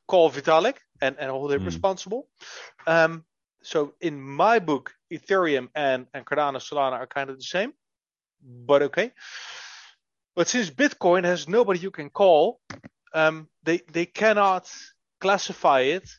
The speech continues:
Speaker 1: as, uh, a security, because who is the S E C gonna call? What's the S E C gonna do? Nothing.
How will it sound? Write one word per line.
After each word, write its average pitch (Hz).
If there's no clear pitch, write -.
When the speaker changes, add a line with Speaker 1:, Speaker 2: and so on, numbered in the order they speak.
Speaker 1:
as, 147
uh, 143
a 170
security, 190
because 143
who 202
is 208
the 185
S 185
E 185
C 214
gonna 196
call? 160
What's 143
the 160
S 180
E 170
C 190
gonna 170
do? 170
Nothing. 151